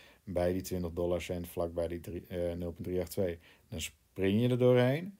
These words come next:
Je komt weer terug. Waar vind je weer support? Op dit level. Je pierce het wel vol. Dus je ziet ook,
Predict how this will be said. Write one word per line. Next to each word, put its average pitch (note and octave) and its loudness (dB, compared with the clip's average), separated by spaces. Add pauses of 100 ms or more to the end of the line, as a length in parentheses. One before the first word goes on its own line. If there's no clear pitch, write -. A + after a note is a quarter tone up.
(120)
Je A#2 -14
komt F2 -4
weer E2 -6
terug. A#2+ 4
Waar E2+ -2
vind E2 -8
je E2+ -6
weer E2 -4
support? B2 2 (180)
Op G#2 4
dit G2 2
level. F2 -2
Je E2+ -6
pierce B2+ 4
het A2+ 0
wel A2+ 6
vol. A2+ 2
Dus - -6
je F#2+ -8
ziet F#2+ -2
ook, F#2 -4